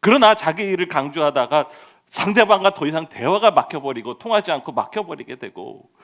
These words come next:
상대방, 내 의를 강조하다가 상대방을 짐승만도 못한 존재로 만들어버리고 그리고 하나님 앞에서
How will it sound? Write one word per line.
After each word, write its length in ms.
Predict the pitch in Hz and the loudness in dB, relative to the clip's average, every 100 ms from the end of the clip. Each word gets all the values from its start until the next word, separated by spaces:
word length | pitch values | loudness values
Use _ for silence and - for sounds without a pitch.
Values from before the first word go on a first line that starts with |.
| - - _ | -20 -20 _
상대방, 640 | - 196 240 269 233 190 | -8 -6 0 4 4 4
내 80 | 156 | 4
의를 440 | 226 185 240 254 254 | 4 4 -2 -2 -4
강조하다가 520 | 170 180 196 170 160 | -6 -2 0 0 -2
상대방을 540 | - 240 247 202 185 | -4 -8 -4 -2 -2
짐승만도 580 | 180 185 233 285 254 214 | -6 -6 -6 -2 -2 -2
못한 340 | 175 123 147 131 | -6 -8 -10 -10
존재로 360 | 120 107 110 | -12 -14 -14
만들어버리고 880 | 101 87 95 98 - - _ - _ _ _ _ _ _ - - _ | -16 -18 -20 -20 -20 -20 _ -20 _ _ _ _ _ _ -20 -20 _
그리고 360 | 190 190 190 190 - _ | 2 4 4 2 -16 _
하나님 720 | - - - - 240 262 247 | -14 -12 -10 -8 -4 2 4
앞에서 440 | 170 185 196 175 | 2 0 -4 -6